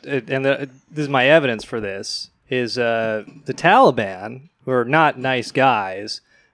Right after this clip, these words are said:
but there's a Afghani practice called, uh, Bakabazi or Dancing Boys. They've done some documentaries on it. Goes back hundreds of years. The Taliban, they partly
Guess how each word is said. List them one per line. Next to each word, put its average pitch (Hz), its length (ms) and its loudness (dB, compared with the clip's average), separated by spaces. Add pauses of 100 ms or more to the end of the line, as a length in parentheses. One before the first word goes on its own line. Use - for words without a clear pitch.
(120)
but 139 380 2
there's 139 260 0
a 131 380 4
Afghani 143 640 0
practice 127 540 0
called, 120 340 0
uh, 117 260 0 (260)
Bakabazi 117 960 2
or 110 120 -8
Dancing 127 480 -2
Boys. 110 460 -4
They've 113 160 -10
done 120 180 -2
some 127 140 -8
documentaries 135 760 0
on 135 140 2
it. 135 140 -2 (340)
Goes 208 200 6
back 160 260 4
hundreds 139 340 -2
of 117 60 -6
years. 123 400 0 (320)
The - 80 -8
Taliban, 147 640 4
they 127 100 0
partly 180 340 2